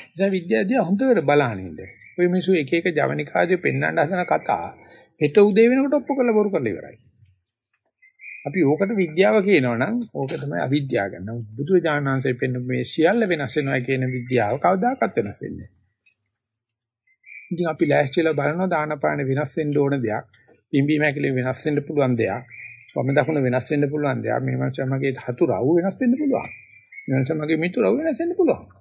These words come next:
අපි මේ හතුරා කියලා බෝඩ් ගහගෙන, මිතුරා කියලා බෝඩ් ගහගත්ත ගමන් අපි උච්ඡේදවාදයට වැටෙනවා. ඒක නැත්තම් සස්වතවාදයට වැටෙනවා. දැනගන්න මේක තමයි අපි භව,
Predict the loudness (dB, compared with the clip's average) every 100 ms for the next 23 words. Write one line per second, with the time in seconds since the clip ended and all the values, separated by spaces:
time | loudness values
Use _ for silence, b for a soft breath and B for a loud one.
0 | -20 _ -4 -2 2 2 2 0 0 2
1 | 4 2 0 0 0 -2 -6 -6 -8 -4
2 | 0 0 0 -2 -2 0 0 0 0 0
3 | -2 -2 -8 -16 B B B -6 -2 -2
4 | 2 2 4 2 0 -2 -4 -4 -4 -4
5 | -2 -2 -2 -4 -2 -2 0 0 0 0
6 | -2 -4 -6 -4 -6 -6 b b b -4
7 | 0 2 2 2 2 0 -2 -4 -4 -4
8 | 0 0 0 -6 _ _ _ -4 2